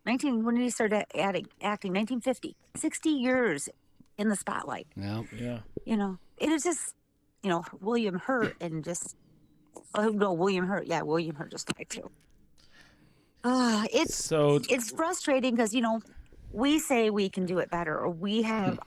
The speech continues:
Speaker 1: our ideas. And I sometimes think that not the Academy or Hollywood in general, however you wanna word this part,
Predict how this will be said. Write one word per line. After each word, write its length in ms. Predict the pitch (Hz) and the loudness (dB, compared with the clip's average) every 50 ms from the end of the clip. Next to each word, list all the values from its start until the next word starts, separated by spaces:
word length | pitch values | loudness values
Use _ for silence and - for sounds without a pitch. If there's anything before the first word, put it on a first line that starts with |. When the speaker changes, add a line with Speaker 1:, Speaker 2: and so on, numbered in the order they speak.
| - | -6
Speaker 1:
our 260 | - 175 175 175 175 - | -4 -4 -2 -2 -4 -2
ideas. 800 | - 170 170 170 - 175 170 165 156 147 139 143 143 143 - - - - - - | -2 -2 -4 -4 -4 -2 -2 0 0 0 -2 -2 -4 -6 -10 -14 -18 -20 -10 -6
And 400 | - 190 180 175 175 175 170 165 - _ - - - - _ _ _ _ _ _ _ _ _ _ _ _ _ _ _ - - _ _ _ - - - | -2 -2 0 0 0 -2 -4 -6 -12 _ -20 -20 -20 -20 _ _ _ _ _ _ _ _ _ _ _ _ _ _ _ -20 -20 _ _ _ -14 -6 -2
I 100 | 202 233 | 0 0
sometimes 540 | 226 - 311 330 370 339 302 269 240 233 - | 0 0 -2 0 0 0 2 2 0 0 0
think 420 | - 214 202 202 202 190 - - - - _ _ _ _ _ - _ _ - 156 | -2 0 0 0 0 -2 -6 -12 -18 -20 _ _ _ _ _ -20 _ _ -8 -4
that 520 | 180 190 185 180 175 165 - - - - - _ _ _ _ _ _ _ _ _ _ _ _ _ _ _ _ _ _ _ _ _ _ _ _ _ _ _ - 175 - - _ _ _ - | -2 0 2 2 0 0 -4 -6 -12 -18 -18 _ _ _ _ _ _ _ _ _ _ _ _ _ _ _ _ _ _ _ _ _ _ _ _ _ _ _ -16 -16 -16 -16 _ _ _ -10
not 360 | 185 190 214 220 226 226 - - _ _ _ | -6 -4 -2 -2 -2 -4 -6 -10 _ _ _
the 120 | - 190 160 | -4 -4 -4
Academy 640 | - - - 196 180 175 170 175 170 180 175 - | -4 -4 -4 -2 0 0 0 0 0 -2 -4 -2
or 100 | - 175 | -4 -6
Hollywood 460 | - - - 165 151 143 143 147 - | -4 -2 -2 -2 -2 0 -2 -2 -2
in 120 | 151 151 143 | -2 -4 -4
general, 240 | 143 147 151 151 165 | -6 -6 -6 -6 -6
however 240 | 175 202 208 196 202 | -4 -4 -2 -2 -2
you 60 | 185 | -2
wanna 200 | 185 180 180 - - - _ _ | -2 -4 -6 -8 -8 -14 _ _
word 340 | 185 185 170 196 190 180 160 | -6 -2 0 2 0 2 2
this 160 | 180 180 - | 0 -2 -2
part, 320 | - - - 147 143 - | -4 -6 -6 -6 -6 -6